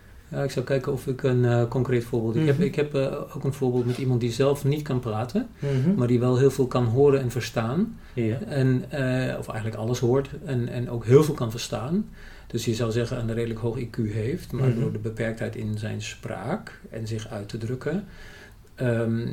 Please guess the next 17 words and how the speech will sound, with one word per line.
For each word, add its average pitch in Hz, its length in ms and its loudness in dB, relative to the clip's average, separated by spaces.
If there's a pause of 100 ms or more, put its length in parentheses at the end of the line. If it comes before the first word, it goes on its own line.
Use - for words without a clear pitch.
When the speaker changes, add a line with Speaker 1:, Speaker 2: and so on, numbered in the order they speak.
Speaker 1:
is 120 260 -8
het 120 100 -4
communiceren 110 500 -2
niet 120 120 -2
zo 113 120 -4
makkelijk. - 600 -6 (380)
En - 80 -4
dan 117 100 0
heeft 120 220 0
hij 127 140 2
ook 143 120 4
nog 156 140 0
als 139 100 0
bijkomstigheid 147 760 0
dat 123 140 -4
hij, 131 400 -2
ehm, 123 220 0